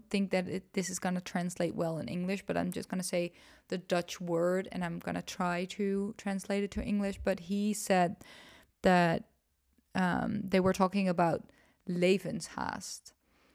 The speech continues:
which is just being in a hurry of life. And they were talking about how you feel like you need to get everything out of life, and that you always want more and more and more, and you're afraid of not doing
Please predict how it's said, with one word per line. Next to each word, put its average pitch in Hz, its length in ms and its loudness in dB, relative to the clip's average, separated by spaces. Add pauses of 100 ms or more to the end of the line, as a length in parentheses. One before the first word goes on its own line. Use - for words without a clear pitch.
(180)
which 196 180 -4
is 196 240 -4 (140)
just - 380 -4 (260)
being 214 300 6
in 202 100 2
a 190 80 -2
hurry 185 360 4
of 175 200 -4
life. - 560 -2 (640)
And 190 840 0 (320)
they 214 140 6
were 254 120 6
talking 262 360 4
about 202 280 4
how 196 180 4
you 202 180 2
feel 240 480 2
like 214 340 2
you 196 220 2
need 208 300 4
to - 80 -4
get 185 320 2
everything 196 560 0
out 190 200 2
of 180 140 -4
life, 175 560 0
and 180 160 -2
that 175 140 -2
you 180 180 -4
always 202 460 2 (360)
want 190 200 0
more 233 340 6
and 196 140 4
more 233 240 4
and 202 100 2
more, 247 480 6
and 196 320 0
you're 190 220 -2
afraid 196 500 2
of 180 400 0 (880)
not 208 300 4
doing 214 500 4